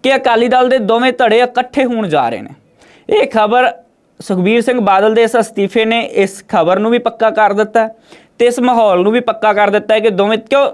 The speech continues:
ਮੈਂ, ਮੈਂ ਨਿੱਜੀ ਤੌਰ 'ਤੇ ਪਰਮਿੰਦਰ ਸਿੰਘ ਢੀਂਡਸਾ ਹੋਰਾਂ ਨੂੰ ਪੁੱਛਿਆ ਸੀਗਾ ਇੱਕ ਥਾਵੇਂ ਕਿ, ਅ, ਢੀਂਡਸਾ ਸਾਹਿਬ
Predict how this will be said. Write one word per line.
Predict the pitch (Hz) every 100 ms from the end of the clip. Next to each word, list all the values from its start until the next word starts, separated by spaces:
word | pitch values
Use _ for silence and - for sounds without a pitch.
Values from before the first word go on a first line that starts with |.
| - _
ਮੈਂ, | 170 190 226 240
ਮੈਂ | 208 220
ਨਿੱਜੀ | 214 196 196 214 240
ਤੌਰ | 254 233
'ਤੇ | 240
ਪਰਮਿੰਦਰ | 233 220 214
ਸਿੰਘ | 214 233
ਢੀਂਡਸਾ | 226 220 180 190
ਹੋਰਾਂ | 208
ਨੂੰ | 214
ਪੁੱਛਿਆ | 208 175 202
ਸੀਗਾ | 185 196
ਇੱਕ | 202 196
ਥਾਵੇਂ | 185 185 202 - - - - _
ਕਿ, | 214 220 214 175
ਅ, | 180
ਢੀਂਡਸਾ | 196 190
ਸਾਹਿਬ | 202 226 220